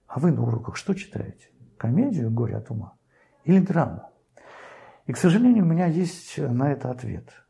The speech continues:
Э, в течение пятнадцати лет я преподавал в Герценовском университете и, э, много лет подряд спрашивал у своих студентов,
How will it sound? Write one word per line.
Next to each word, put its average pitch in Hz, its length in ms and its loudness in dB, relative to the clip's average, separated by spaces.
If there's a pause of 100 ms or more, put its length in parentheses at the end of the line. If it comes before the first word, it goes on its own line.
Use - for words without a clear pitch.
(160)
Э, 101 420 -10
в - 40 -20
течение 185 360 0
пятнадцати - 540 -4
лет 208 240 0
я 143 80 -6
преподавал 123 640 -2 (280)
в - 40 -8
Герценовском 120 540 0
университете 135 680 -4 (540)
и, 202 320 4
э, 139 840 -2
много 170 400 4
лет 214 240 0
подряд 156 340 0
спрашивал 135 520 -2
у 123 40 -4
своих 120 320 -2
студентов, - 580 -10